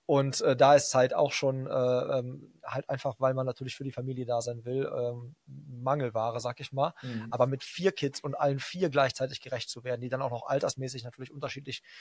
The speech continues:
Speaker 1: die Frau noch mehr zu entlasten und all diese ganzen Geschichten, ne? Also das, äh,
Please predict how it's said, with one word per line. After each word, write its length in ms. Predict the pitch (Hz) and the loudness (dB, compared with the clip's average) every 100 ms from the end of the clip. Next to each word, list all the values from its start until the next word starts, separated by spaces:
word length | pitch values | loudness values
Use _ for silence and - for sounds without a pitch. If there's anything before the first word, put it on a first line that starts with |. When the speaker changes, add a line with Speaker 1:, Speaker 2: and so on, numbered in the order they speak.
| - _ | -20 _
Speaker 1:
die 80 | 139 | -8
Frau 260 | 135 151 160 | 0 8 8
noch 140 | 156 | 8
mehr 160 | 139 135 | 2 0
zu 140 | 151 | 0
entlasten 420 | 135 131 131 - | 0 0 -2 -2
und 80 | 135 | -6
all 160 | 143 156 | -2 -2
diese 180 | 151 147 | 0 -2
ganzen 280 | 156 151 | -2 -2
Geschichten, 400 | 139 - 180 - | -4 -2 -4 -6
ne? 180 | 131 147 | -2 0
Also 240 | 139 123 131 | 0 -2 -2
das, 320 | 135 - - | -2 -2 0
äh, 280 | 135 131 | 4 4